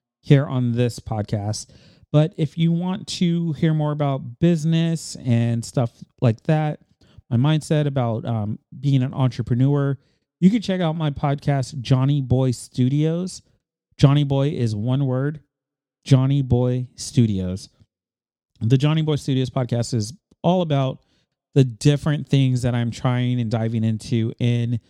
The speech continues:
my entrepreneurial journey. And then I have, uh, SoCal Live Music Review, which is a podcast all about the music industry. And I got some fun stuff coming up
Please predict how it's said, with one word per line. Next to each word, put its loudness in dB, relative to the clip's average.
my 2
entrepreneurial 0
journey. 0
And 6
then 2
I 2
have, -2
uh, 0
SoCal 0
Live 0
Music 0
Review, 0
which -2
is 4
a 2
podcast -2
all 0
about -6
the -2
music 0
industry. -2
And 6
I 6
got 0
some 0
fun 2
stuff -2
coming 0
up -2